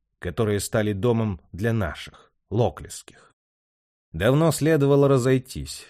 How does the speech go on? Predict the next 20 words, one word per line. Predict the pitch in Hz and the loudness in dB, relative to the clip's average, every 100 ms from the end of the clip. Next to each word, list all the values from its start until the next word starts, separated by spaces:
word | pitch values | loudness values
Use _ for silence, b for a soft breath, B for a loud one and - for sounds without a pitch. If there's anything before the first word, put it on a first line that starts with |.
| - | -12
но | 78 | -6
атмосфера | 104 123 120 - 165 135 | -4 -2 -2 0 2 2
за | 120 | 0
столом | - 117 147 170 127 | -2 0 2 2 2
была | 131 | 2
столь | 123 - 196 156 | 0 0 -2 -2
тёплая, | - 127 107 - 71 - | -2 0 0 -4 -12 -10
что | - | -6
ни | 104 120 | -2 -2
один | 117 135 120 | 0 0 0
из | 104 | 0
нас | 117 127 - | 0 -2 -2
не | 101 | -6
хотел | 101 92 120 | -6 -2 0
нарушать | 107 107 107 - 117 90 - | 0 0 -2 -4 -4 -4 -6
её | 78 80 | -6 -6
обыденным | 82 117 104 101 95 85 b b b | -2 -2 0 -2 -2 -4 b b b
«пора | 120 104 107 107 | 0 2 2 0
на | 101 | -2
боковую». | 92 98 101 85 69 50 | -4 -6 -6 -6 -8 -14